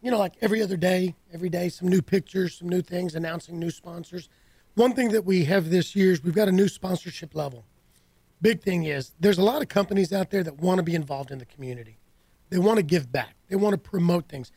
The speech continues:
They wanna promote things so that their name gets out there, you know? But they don't have fifteen thousand dollars to, to be a presenting sponsor. Some of 'em may not even have five thousand dollars, but it's just like my friends at Woodforest told me in nineteen eighty-one,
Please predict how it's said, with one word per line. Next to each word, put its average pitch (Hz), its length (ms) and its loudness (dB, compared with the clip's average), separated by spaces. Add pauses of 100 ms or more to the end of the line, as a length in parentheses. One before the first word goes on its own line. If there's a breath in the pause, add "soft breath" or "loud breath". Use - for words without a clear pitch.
(280 soft breath)
They 294 60 -2
wanna 339 220 2
promote 254 340 2
things 240 180 -2
so 240 140 0
that 202 140 -4
their 240 120 2
name 220 300 2
gets 202 240 -4
out 240 260 -10
there, 117 220 -14 (260)
you 147 80 -10
know? 165 220 -6 (720)
But 208 140 -4
they 294 100 0
don't 285 140 0
have 240 160 0
fifteen - 460 -2
thousand 190 420 -2
dollars 156 520 -12 (280)
to, 165 320 2 (320)
to 175 100 -2
be 170 340 4
a 131 140 -12
presenting 151 460 -6
sponsor. 127 500 -10 (640)
Some 208 240 2
of 220 100 4
'em 196 80 0
may 202 160 4
not 202 160 2
even 185 200 0
have 170 160 -2
five 202 340 -4
thousand 127 360 -10
dollars, 113 360 -14
but 165 100 -14
it's 156 100 -8
just - 260 -4
like 208 160 0
my 185 80 -2
friends 190 260 -2
at 160 60 -10
Woodforest 175 460 -2
told 156 180 -4
me 147 60 -8
in 139 40 -8
nineteen 202 340 -4
eighty-one, 180 380 -2